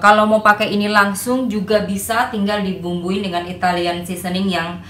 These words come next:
terdiri dari bahan-bahan yang saya sudah sebutkan tadi. Tetapi saya, saya selalu men-encourage teman-teman atau mendorong teman-teman untuk menggunakan, eh,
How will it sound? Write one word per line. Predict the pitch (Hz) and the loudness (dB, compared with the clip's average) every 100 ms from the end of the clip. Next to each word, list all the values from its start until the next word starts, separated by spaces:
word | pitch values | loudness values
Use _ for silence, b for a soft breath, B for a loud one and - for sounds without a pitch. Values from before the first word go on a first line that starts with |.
| B B | B B
terdiri | - 190 180 180 190 | -8 -6 -2 -2 0
dari | 175 170 | -2 -2
bahan-bahan | 175 196 190 175 180 | -2 0 0 0 -4
yang | 175 | -6
saya | 180 175 | -8 -8
sudah | 175 | -8
sebutkan | 165 165 160 - 165 | -10 -12 -12 -12 -10
tadi. | 170 160 151 151 B B B | -8 -10 -12 -14 B B B
Tetapi | 240 269 285 285 240 | -6 0 0 -2 -6
saya, | 247 233 247 254 - - | 0 2 2 -2 -8 -18
saya | - 233 247 277 277 | -4 -2 0 0 -2
selalu | - 233 226 233 | -2 -2 -2 -2
men-encourage | 220 214 202 196 196 202 214 - | -4 -4 -4 -4 -4 -4 -6 -8
teman-teman | 185 175 175 175 196 196 | -8 -6 -6 -4 -4 -4
atau | 180 180 175 | -4 -4 -4
mendorong | 175 175 175 208 | -4 -4 -4 -4
teman-teman | 208 180 190 190 190 | -4 -6 -6 -6 -6
untuk | 180 190 | -8 -8
menggunakan, | 180 170 165 160 185 185 190 B B B - | -8 -6 -8 -8 -6 -6 -6 B B B -10
eh, | 175 170 | -6 -4